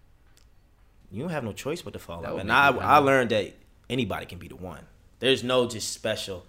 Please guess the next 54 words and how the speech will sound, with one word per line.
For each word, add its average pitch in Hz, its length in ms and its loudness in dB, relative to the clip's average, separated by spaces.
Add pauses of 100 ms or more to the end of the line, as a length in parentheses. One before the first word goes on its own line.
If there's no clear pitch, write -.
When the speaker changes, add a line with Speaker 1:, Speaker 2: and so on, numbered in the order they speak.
(240)
Speaker 1:
You 123 140 -6
spend 147 220 -2
enough 143 200 2
time 123 280 -2
with 131 100 -2
someone, 131 320 -4
you 120 100 -4
do 120 120 -6
some 95 180 -12
crazy 107 320 -6
things 110 320 -4
together, 107 320 -4
like 85 220 -10 (400)
<laughs> 101 400 -12
fly 101 380 -2
in 104 100 -4
helicopters 110 800 0
and - 140 -20 (400)
you 110 160 -6
on 98 60 -10
top 113 360 -2
of 98 180 -8
buildings 110 380 -2
Speaker 2:
That's 107 120 -2
Speaker 1:
and 101 200 -6
Speaker 2:
very 104 120 -4
profound. 113 540 -8
That's 104 140 -10
life 113 260 -8
right 101 140 -6
there. 95 120 -8
'Cause 90 100 -14
people 127 240 -6
think 110 320 -4
that 104 180 0
Speaker 1:
Yeah. 113 340 0
Speaker 2:
I'm 104 140 -6
waiting 107 220 -2
for 110 100 -12
my 95 140 -6
one, 95 260 -6
but 90 220 -10
anyone 120 320 -8
who 95 140 -8
you 95 280 -10
give 98 320 -10
yourself 113 400 -6
to 110 100 -4
Speaker 1:
Anybody 85 540 -6
can - 160 -18
be - 80 -18
the - 100 -16
one. - 260 -18 (100)
Speaker 2:
Yeah. 98 180 -12